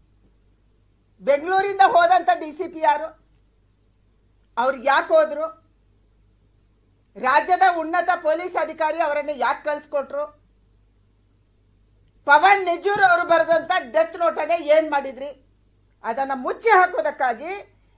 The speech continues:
ನೀವು ಬೆಂಗಳೂರಿಂದ ಡಿ ಸಿ ಪಿಯನ್ನ ಕಳಿಸ್ತೀರಿ, ಡೆತ್ ನೋಟ್ ಅನ್ನ ಕೈಯಲ್ಲಿ ಹಿಡ್ಕೊಂತೀರಿ, ಅದನ್ನ ಬಿಡುಗಡೆ ಮಾಡಲ್ಲ.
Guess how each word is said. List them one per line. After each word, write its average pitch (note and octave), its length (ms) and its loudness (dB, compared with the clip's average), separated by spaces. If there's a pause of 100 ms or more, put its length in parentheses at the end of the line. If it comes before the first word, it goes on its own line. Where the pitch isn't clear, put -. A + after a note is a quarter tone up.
ನೀವು C#4+ 280 -4
ಬೆಂಗಳೂರಿಂದ D4 600 -2
ಡಿ B3+ 180 -12
ಸಿ D#4+ 180 -14
ಪಿಯನ್ನ D#4 300 -6
ಕಳಿಸ್ತೀರಿ, D#4 760 -10 (1700)
ಡೆತ್ D4+ 320 -2
ನೋಟ್ E4 200 0
ಅನ್ನ D4+ 160 -4
ಕೈಯಲ್ಲಿ D#4 400 -4
ಹಿಡ್ಕೊಂತೀರಿ, D#4+ 560 -4 (1900)
ಅದನ್ನ D#4 280 2 (100)
ಬಿಡುಗಡೆ E4 380 2
ಮಾಡಲ್ಲ. E4+ 360 2